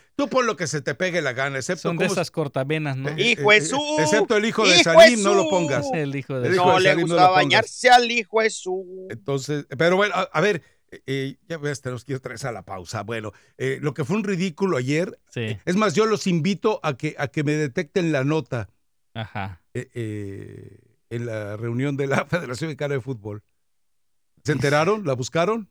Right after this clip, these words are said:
Speaker 2: No, no, no. O sea, yo supe
Speaker 1: No, no.
Speaker 2: que
Speaker 1: Hay que
Speaker 2: sí iba a haber,
Speaker 1: enterarse para que
Speaker 2: supe
Speaker 1: vean.
Speaker 2: que iba a haber conferencia,
Speaker 1: O,
Speaker 2: pero
Speaker 1: o, eh, o sea, de verdad
Speaker 3: Lo de
Speaker 1: que
Speaker 3: conapred dices, lo de la Federación Mexicana de Cona-, y conapred,
Speaker 1: Es que es
Speaker 3: el papelito y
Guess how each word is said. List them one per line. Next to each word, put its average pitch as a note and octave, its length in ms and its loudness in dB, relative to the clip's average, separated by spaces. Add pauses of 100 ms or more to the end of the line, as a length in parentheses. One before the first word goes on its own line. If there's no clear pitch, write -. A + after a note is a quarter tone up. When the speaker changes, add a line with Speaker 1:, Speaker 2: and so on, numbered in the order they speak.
Speaker 2:
No, B2 420 -6
no, E3 180 -8
no. D#3+ 320 -10
O C#3 60 -2
sea, D3 180 -4
yo C#3 160 -4
supe D3 240 -2
Speaker 1:
No, G3 100 4
no. F#3 200 4
Speaker 2:
que B2+ 100 -10 (240)
Speaker 1:
Hay E3 200 2
que C4 160 0
Speaker 2:
sí C4 80 4
iba F3 100 2
a - 40 6
haber, E3 100 6
Speaker 1:
enterarse F#3 720 2
para C#3 220 0
que - 20 -4
Speaker 2:
supe D#3+ 120 0
Speaker 1:
vean. F#3 180 2
Speaker 2:
que D#3 60 -2
iba D3 60 0
a - 20 -2
haber C#3+ 160 -6
conferencia, C#3 600 -6
Speaker 1:
O, - 40 -10
Speaker 2:
pero A#2 140 -6
Speaker 1:
o, A2 120 -8
eh, A#2 240 -10
o C3+ 100 -8
sea, D3+ 340 -8 (260)
de B2+ 80 -10
verdad B2+ 240 -8
Speaker 3:
Lo D#3 60 2
de E3+ 80 2
Speaker 1:
que C3+ 60 -8
Speaker 3:
conapred F3 440 4
dices, G#3+ 540 -2
lo C3+ 120 -4
de C#3 60 2
la C3+ 80 2
Federación C3 380 -6
Mexicana D#3+ 260 -6
de C3 80 -4
Cona-, A#2+ 280 -6
y A#2+ 120 -12
conapred, C3 520 -6
Speaker 1:
Es - 180 -10
que - 80 -8
es C#3+ 80 -6
Speaker 3:
el A#3 100 -10
papelito F3 220 -2 (100)
y D3+ 40 0